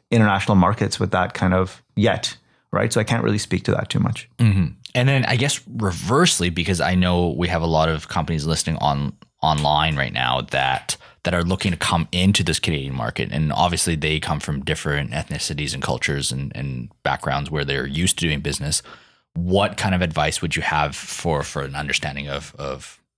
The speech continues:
Speaker 2: like, the Canadian market and, and what, maybe what our strengths are and, and maybe some, some potential challenges that you've gone through?
Speaker 1: It's a really good question. Um, Canada, Canada is an interesting experiment in multi-, multiculturalism that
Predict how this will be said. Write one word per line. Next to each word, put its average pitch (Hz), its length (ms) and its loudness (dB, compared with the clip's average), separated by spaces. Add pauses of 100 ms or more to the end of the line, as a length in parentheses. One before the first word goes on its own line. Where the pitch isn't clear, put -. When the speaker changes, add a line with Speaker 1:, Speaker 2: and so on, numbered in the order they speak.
(260)
Speaker 2:
like, 67 120 -8
the - 80 -12
Canadian 76 440 -6
market - 340 -8
and, 78 300 -14
and 73 340 -10 (140)
what, 80 200 0
maybe 82 180 -2
what 82 160 0
our 73 60 0
strengths 76 460 0
are 67 160 0
and, 73 320 -6 (120)
and 73 320 -10
maybe 78 180 -10
some, 78 200 -8 (100)
some 71 360 -12 (100)
potential 78 320 -6
challenges 69 400 -6
that 67 120 -6
you've 73 160 -8
gone 64 180 -6
through? - 160 -10 (640)
Speaker 1:
It's - 100 0
a 127 40 4
really 101 160 6
good 95 140 4
question. - 500 0 (140)
Um, 95 500 6 (540)
Canada, 117 340 4
Canada 139 360 4
is 160 220 4
an 127 160 4
interesting 127 380 6
experiment 113 640 4
in 104 140 8
multi-, 98 320 4
multiculturalism 98 760 4
that 92 120 2